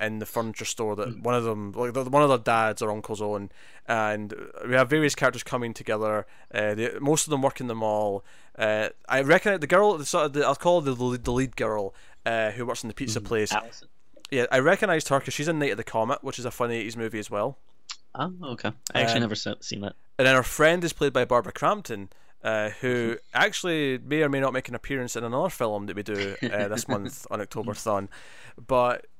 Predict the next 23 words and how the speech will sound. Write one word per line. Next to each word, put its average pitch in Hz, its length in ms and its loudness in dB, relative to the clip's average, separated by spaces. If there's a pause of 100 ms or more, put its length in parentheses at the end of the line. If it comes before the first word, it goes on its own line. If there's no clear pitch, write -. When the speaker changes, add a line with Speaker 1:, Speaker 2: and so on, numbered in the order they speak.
Speaker 1:
so, 139 340 2
so 269 140 0
you 302 80 4
got 294 100 8
a 269 40 0
couple 233 200 0
of 196 60 -2
cast 156 220 2
members. 151 380 -2
Uh, 147 180 6 (220)
in 143 60 -14
fact, 147 160 0
no, 165 80 -2
it 165 60 -2
doesn't 214 140 -2
even 147 120 0
stop 113 320 0
there. 160 200 2
Dick 151 400 2
Miller's 156 340 2
in 104 160 -4
this 101 180 -6
movie. 95 360 -6